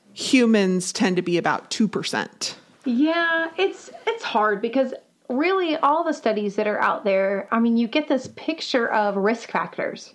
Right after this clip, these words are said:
Speaker 1: Mm-hmm.
Speaker 2: Like things that we've talked about before, where it's, you have these risk factors, you know, and it's the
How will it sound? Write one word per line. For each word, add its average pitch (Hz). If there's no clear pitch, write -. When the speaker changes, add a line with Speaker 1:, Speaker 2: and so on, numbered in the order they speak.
Speaker 1:
Mm-hmm. 190
Speaker 2:
Like 247
things 285
that 262
we've 254
talked 254
about 240
before, 226
where 214
it's, 233
you 247
have 226
these 226
risk 240
factors, -
you 226
know, 214
and 214
it's 208
the 202